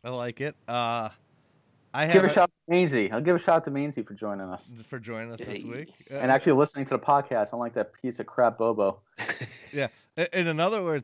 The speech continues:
Speaker 1: well, I'm not gonna say who it was yet again, but I never got a compliment about the outro song last week, so fuck that person. They're out. Yep.
Speaker 2: No more
Speaker 1: Um,
Speaker 2: spons-, no more free sponsors for that.
Speaker 1: Nope. Fuck you. You're out. Uh, Mainsy, you have any shout outs this week?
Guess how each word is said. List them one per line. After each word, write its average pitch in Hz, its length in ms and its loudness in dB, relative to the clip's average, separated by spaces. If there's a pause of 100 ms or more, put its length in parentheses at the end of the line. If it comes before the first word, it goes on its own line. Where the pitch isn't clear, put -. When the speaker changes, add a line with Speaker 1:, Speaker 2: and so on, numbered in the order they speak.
Speaker 1:
well, 131 280 -2
I'm 127 80 -6
not 147 140 -4
gonna 180 140 -8
say 170 180 -10
who 160 160 -10
it 147 40 -10
was 143 240 -6
yet 123 160 -6
again, 120 340 -8
but 101 220 -8 (360)
I 131 220 -4
never 143 480 0
got 139 240 -2
a 123 60 -4
compliment 127 520 -6
about 107 220 -4
the 107 100 -10
outro 104 400 -6
song 95 300 -10
last 92 260 -10
week, 95 200 -10
so 98 140 -8
fuck - 300 -8
that 117 200 -8
person. 101 380 -10
They're 101 200 -10
out. 92 180 -10 (600)
Yep. 156 260 -10 (320)
Speaker 2:
No 131 240 0
more 135 120 4
Speaker 1:
Um, 123 40 -8
Speaker 2:
spons-, 139 400 -8
no 156 140 -4
more 170 100 4
free 175 200 4
sponsors 147 560 0
for - 220 -4
that. 117 340 2
Speaker 1:
Nope. 123 340 -4
Fuck - 320 -14
you. 131 160 -8
You're 127 280 -6
out. 120 240 -6
Uh, 127 180 0
Mainsy, 147 300 -2
you 143 140 -2
have 147 140 0
any 151 160 -4
shout 151 260 -2
outs 160 180 -4
this 170 180 -10
week? 170 220 -8